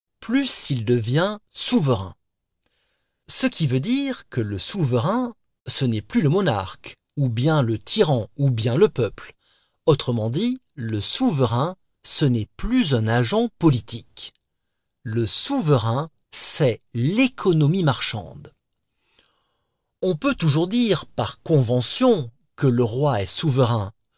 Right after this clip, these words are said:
ou que le peuple est souverain, mais c'est une fable. Dans le capitalisme, le souverain, c'est le capitalisme. Et la conséquence de ce constat est immense, car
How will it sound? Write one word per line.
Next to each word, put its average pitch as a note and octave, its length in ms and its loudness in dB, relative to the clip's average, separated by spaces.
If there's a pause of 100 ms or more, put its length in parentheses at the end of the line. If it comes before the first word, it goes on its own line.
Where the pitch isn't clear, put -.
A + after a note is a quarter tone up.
(200)
ou D#3+ 120 2
que F3+ 160 2
le C#3+ 160 6
peuple A2+ 600 0 (160)
est A#2 100 0
souverain, A#2 640 2 (380)
mais C#3 320 4
c'est - 200 0
une C3+ 120 2
fable. G#2 520 -2 (520)
Dans B2 320 2
le G#2 180 -2
capitalisme, C#3+ 1040 -4 (240)
le G#2+ 240 -6
souverain, C#3 800 0 (240)
c'est - 500 0 (100)
le A2+ 200 -2
capitalisme. F#2 800 -10 (1120)
Et F3+ 80 2
la F#3 120 2
conséquence C4 840 0 (120)
de C3 240 0
ce - 160 0
constat C3 720 -4
est - 220 -2
immense, B2 640 -2 (560)
car F#3 440 0